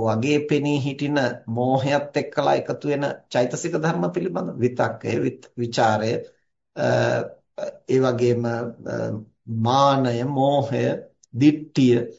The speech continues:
එතකොට මේවා එක්ව යෙදෙනකොට එතන, එතන ඥානය වගේ ගතියක් පෙනෙන්නට ගන්නවා. ප්‍රඥාව නෙමෙයි. හැබැයි ප්‍රඥාව වගේ තමයි පෙනී හිටින්නේ වංචක ධර්මයක්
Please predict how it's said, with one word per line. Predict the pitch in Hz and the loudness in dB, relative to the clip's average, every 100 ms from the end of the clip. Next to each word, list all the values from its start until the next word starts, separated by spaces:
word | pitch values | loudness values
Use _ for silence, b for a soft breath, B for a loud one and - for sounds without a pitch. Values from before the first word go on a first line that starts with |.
| _ _ | _ _
එතකොට | - 185 156 | -4 0 0
මේවා | 143 165 214 - - - - | 2 2 2 -2 -4 -10 -6
එක්ව | 156 - 220 | -4 -2 2
යෙදෙනකොට | 185 139 160 160 131 110 127 127 - - | 4 4 2 2 -2 -4 -2 -2 -2 -4
එතන, | 127 160 160 - - | -2 0 0 -2 -8
එතන | 123 160 185 240 226 - | -2 0 2 2 0 -2
ඥානය | 123 127 139 156 170 196 196 | -2 2 4 4 4 2 0
වගේ | 131 123 151 175 175 | 2 2 4 4 6
ගතියක් | 143 143 147 180 - | 2 2 -2 -2 -2
පෙනෙන්නට | 139 127 120 113 | -4 -4 -6 -8
ගන්නවා. | 92 92 101 | -8 -10 -2
ප්‍රඥාව | 143 139 175 214 247 | 0 0 0 2 2
නෙමෙයි. | 196 160 131 - - _ _ _ - | 4 4 4 -2 -10 _ _ _ -4
හැබැයි | 139 175 175 | 2 2 4
ප්‍රඥාව | 143 - 170 170 143 | 2 0 -2 0 2
වගේ | 117 135 160 | 2 2 -2
තමයි | - 156 208 233 | -2 -2 -2 0
පෙනී | 185 180 185 | 2 4 4
හිටින්නේ | 151 120 113 90 85 - - | 2 -2 -6 -8 -12 -18 -4
වංචක | 135 131 120 | -2 0 0
ධර්මයක් | 113 117 107 98 | 0 -2 -4 -8